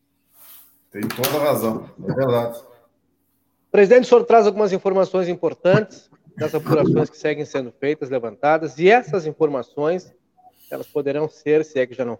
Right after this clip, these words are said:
Speaker 2: forem, encaminhadas ao Ministério Público Federal e também à Polícia Federal. E ela se trata exatamente do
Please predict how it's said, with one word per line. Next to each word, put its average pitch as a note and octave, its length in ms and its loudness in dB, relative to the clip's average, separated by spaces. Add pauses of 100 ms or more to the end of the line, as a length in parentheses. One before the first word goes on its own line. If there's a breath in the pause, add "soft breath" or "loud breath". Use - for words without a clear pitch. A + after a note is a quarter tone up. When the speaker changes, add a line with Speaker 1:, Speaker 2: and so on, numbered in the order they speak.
Speaker 2:
forem, C#3+ 200 -4
encaminhadas C3 760 -8
ao B2 200 -8
Ministério A#2 380 -10
Público A#2 320 -16
Federal A#2+ 460 -6 (560)
e C3+ 60 -14
também C3+ 220 -8
à C3 60 -6
Polícia C3 360 -16
Federal. G2 400 -8
E A#2 80 -8
ela C#3+ 140 -2
se - 160 -16
trata E3 340 -4
exatamente C#3+ 460 -8
do C3+ 280 -14